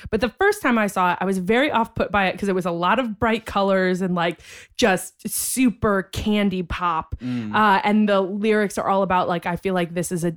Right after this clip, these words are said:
Speaker 1: uh, like, this is our destiny is to be together."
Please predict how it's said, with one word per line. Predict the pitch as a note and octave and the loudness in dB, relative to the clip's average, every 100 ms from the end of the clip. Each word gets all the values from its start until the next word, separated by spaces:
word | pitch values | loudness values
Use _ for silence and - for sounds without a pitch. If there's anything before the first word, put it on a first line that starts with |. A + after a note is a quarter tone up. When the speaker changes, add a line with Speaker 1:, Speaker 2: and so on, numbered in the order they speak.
| - | -4
Speaker 1:
uh, | E3+ - C3 | -6 -4 -6
like, | F3+ E3+ E3 | -2 -2 -2
this | F#3 A3+ | -2 0
is | G#3+ | 0
our | F#3 F3+ | -2 0
destiny | - A#3 - A#3 A3 G#3+ | -2 -2 -2 0 2 2
is | F#3+ - | 0 -2
to | G3 | -6
be | E3 B3 | 0 2
together." | A#3+ A3 A3 G#3+ G#3 G3+ G3+ | 2 2 2 2 2 2 0